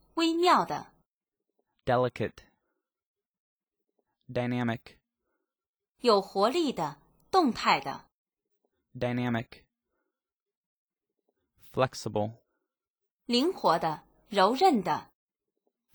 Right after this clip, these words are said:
Speaker 2: Flexible. Harsh.
Speaker 1: 粗糙的、刺耳的、严厉的。
Speaker 2: Harsh. Hue.
Speaker 1: 色调、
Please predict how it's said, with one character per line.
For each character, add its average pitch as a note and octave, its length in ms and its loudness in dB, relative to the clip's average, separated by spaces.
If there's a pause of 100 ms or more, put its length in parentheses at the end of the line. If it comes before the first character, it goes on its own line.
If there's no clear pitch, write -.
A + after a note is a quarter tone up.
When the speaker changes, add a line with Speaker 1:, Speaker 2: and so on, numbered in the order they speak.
(100)
Speaker 2:
Flexible. A2 680 -4 (1800)
Harsh. - 500 -4 (960)
Speaker 1:
粗 F4 240 -4
糙 D#4+ 320 2
的、 E3+ 280 -2 (260)
刺 - 220 0
耳 D3 260 6
的、 D#3+ 320 -6 (300)
严 G#3 260 2
厉 D#4 220 2
的。 C3 260 -8 (1040)
Speaker 2:
Harsh. - 480 -4 (2000)
Hue. A#2 480 -6 (960)
Speaker 1:
色 D4+ 320 0
调、 G#3+ 420 4